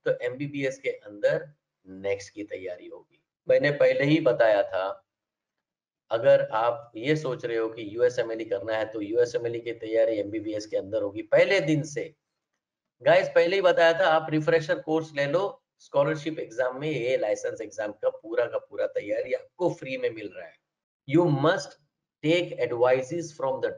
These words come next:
doctors who are genuinely M D from India, okay,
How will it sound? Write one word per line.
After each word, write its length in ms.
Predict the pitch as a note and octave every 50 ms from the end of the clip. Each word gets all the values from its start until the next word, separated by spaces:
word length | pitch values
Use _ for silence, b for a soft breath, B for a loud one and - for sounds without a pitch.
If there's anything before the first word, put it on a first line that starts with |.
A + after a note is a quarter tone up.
| -
doctors 500 | F#2+ F#2+ - - - - D3 D3+ D#3+ D#3
who 300 | D3 - - _ B2 A#2
are 100 | A2 - - - -
genuinely 680 | B2+ A#2+ - _ - B2+ B2+ B2 B2 A#2+ A#2 A#2+ C3 C3+ C3 _ _ _ _ _ _ _ _ _ _ _ _ _ _ _ _ -
M 180 | A#2 A#2 A#2 A#2
D 400 | A2+ A2+ A#2+ B2 B2 A#2 - -
from 260 | A2+ A2+ A2 G#2 G#2 - G2 F#2+
India, 320 | F2+ E2+ F2+ F2+ E2+ E2 D2+ - _ _ _ _ _ _ _ _ _ _ _ _ _ _ _ _ _ _ _ _ _ _ _ _ _ _ _ _ _ _ _ _ _ -
okay, 380 | - - C#3 D3+ F3 G3+ -